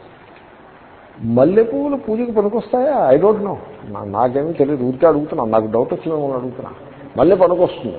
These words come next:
పనికొస్తుంది. సంపెంగ పనికొస్తుందా? పనికిరాదు. చూసారా? అదిగో సంపెంగ పూజకి పనికిరాదు. తర్వాత ఈ, ఈ క్రోటన్ పువ్వులు అవి ఉంటాయి, ఎర్రగా చాలా బాగుంటాయి,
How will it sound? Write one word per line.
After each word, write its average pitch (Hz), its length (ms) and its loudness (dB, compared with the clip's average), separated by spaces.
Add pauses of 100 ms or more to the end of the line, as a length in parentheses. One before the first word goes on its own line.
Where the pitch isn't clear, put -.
పనికొస్తుంది. 139 520 -4 (460)
సంపెంగ 214 500 4
పనికొస్తుందా? 202 680 0 (840)
పనికిరాదు. 113 400 -4 (580)
చూసారా? 180 300 2 (560)
అదిగో 95 200 -8 (400)
సంపెంగ 170 380 2
పూజకి 143 400 -2
పనికిరాదు. - 500 -14 (920)
తర్వాత 156 680 4 (720)
ఈ, 160 140 2 (1080)
ఈ 151 180 2
క్రోటన్ 160 640 4
పువ్వులు 175 280 4
అవి 160 200 4
ఉంటాయి, 131 320 2 (200)
ఎర్రగా 127 580 4 (100)
చాలా 131 160 6
బాగుంటాయి, 127 540 2